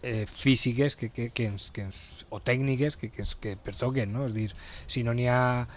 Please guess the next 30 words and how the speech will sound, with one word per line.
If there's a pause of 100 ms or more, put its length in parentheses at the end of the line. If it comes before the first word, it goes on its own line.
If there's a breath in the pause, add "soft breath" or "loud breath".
(260 loud breath)
eh,
sol,
pues,
lògicament
no
podem
posar
una
placa
solar,
però
buscarem
alguna
alternativa
i
alguna
subvenció
que
mos
puga (260 loud breath)
encaixar
per
a
donar-hi
a
aquest
centre
el
que
necessita.